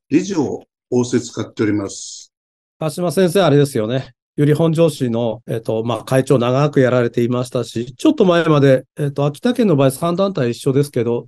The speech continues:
Speaker 2: 全保協系の会長だったんですよね。
Speaker 1: そうですね。
Speaker 2: 私と会った時は園長先生でしたけど、
Speaker 1: はい。
Speaker 2: 新庄さんは、
Speaker 1: はい。
Speaker 2: えっと、まあ、お寺のお坊さ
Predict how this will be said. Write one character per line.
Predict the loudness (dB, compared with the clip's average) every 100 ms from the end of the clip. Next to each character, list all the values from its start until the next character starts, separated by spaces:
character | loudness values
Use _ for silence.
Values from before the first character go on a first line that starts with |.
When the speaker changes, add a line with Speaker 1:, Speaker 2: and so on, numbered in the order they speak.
| _
Speaker 2:
全 | 2 4 4
保 | 0 -6 0
協 | 4 4
系 | 2 2
の | 2
会 | 2 0
長 | 2 2
だ | 0
っ |
た | -4
ん |
で | -10
す | -8
よ |
ね。 | -10 -10 _ -20
Speaker 1:
そ | -4 0
う | 2
で |
す | 0 -2
ね。 | -2 -4 -8 _ _ _ _ _ _
Speaker 2:
私 | 0 2 2 2 0
と | 0 0
会 |
っ | 0
た | 0
時 | -2 0
は | 2
園 | 2 0
長 | -2 -2
先 | -6
生 | -6 -4
で | -4 -6
し | -6
た | -8
け | -6
ど、 | -4 -4 -4 -10 _
Speaker 1:
は | -4 -2
い。 | -2 -10 _ _ _ -14
Speaker 2:
新 | -4 0
庄 | 2
さ | 2 2
ん | 2
は、 | 2 -2 _ _ _
Speaker 1:
は | -8
い。 | -8 _ -18
Speaker 2:
え |
っ | -6
と、 | -2
ま | 0
あ、 | -2 _
お | -2 0
寺 | 2 2
の | 4
お | 2 2 0
坊 | 0
さ | 0